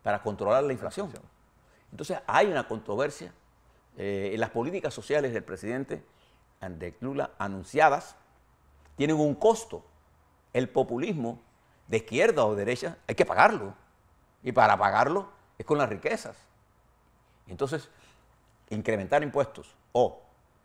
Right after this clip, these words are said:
Speaker 1: crear gastos que no tienen, eh, partidas es un error. Eh, ahí tiene usted, ¿quiere saber todo esto?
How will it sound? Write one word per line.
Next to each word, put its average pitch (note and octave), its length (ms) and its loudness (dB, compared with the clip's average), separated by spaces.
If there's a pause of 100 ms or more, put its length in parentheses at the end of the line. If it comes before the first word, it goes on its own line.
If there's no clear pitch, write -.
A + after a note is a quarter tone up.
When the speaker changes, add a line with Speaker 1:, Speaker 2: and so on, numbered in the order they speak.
(320)
Speaker 1:
crear G#2+ 280 0
gastos C3+ 400 -2 (420)
que G#2 100 -6
no A2+ 120 -4
tienen, G#2 580 -6
eh, E2+ 200 -8
partidas A2 520 -8 (580)
es G#2 140 -8
un E3 80 -2
error. A2 420 2 (920)
Eh, - 100 -14
ahí G2 140 -8
tiene C3+ 260 -4
usted, C#3 460 -2
¿quiere C3+ 160 -2
saber C#3+ 300 0
todo E3+ 240 0
esto? F#3+ 240 -8